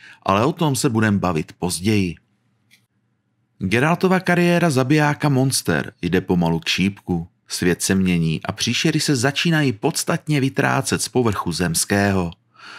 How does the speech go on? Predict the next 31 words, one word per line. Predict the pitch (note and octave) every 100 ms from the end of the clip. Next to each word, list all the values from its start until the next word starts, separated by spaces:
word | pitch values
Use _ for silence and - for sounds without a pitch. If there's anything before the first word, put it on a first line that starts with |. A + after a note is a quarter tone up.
| - _
Proto | B2 C#3+ E3+
o | D3
Geraltovi | C3+ D#3 E3 E3 E3 C3+
služby | - E3 D3 B2+
nikdo | G#2+ F#2 F2 F2
nestojí. | E2+ F2 - - G#2 F#2+ E2 - _ _
Pouze | - G2+ G2
bloudí | F#2+ A#2+ C#3 C#3 D#3
po | -
stezkách | D#3+ - E3 - E3 D3+ B2+
od | F#3 D3
města | D#3 C#3 -
k | G#2
městu | G2+ G#2+ G#2+ - F2+
a | F#2+
zkouší | - - D#3 - B2
štěstí, | G#2 D#3+ D#3+ - F#2+
kde | F2 F#2+
může. | D#2 F2 F#2 F#2 F2+ E2 _ _ _ _ _ _
Až | G#2 G#2
se | A2+
se | B2
svým | A2 A2 G2 F2+
pátráním | F2+ F2 G#2+ C#3+ D3 C3 F#2+ E2+
po | -
práci | - D3+ D3+ C#3+ -
ocitne | - C#3+ F3+ E3+ B2+
někde | A#2+ D#3 G#2+
na | G#2 G2
území | G2 F2 F2 E2
Povisu. | E2 - F2 G2 - F2 D#2+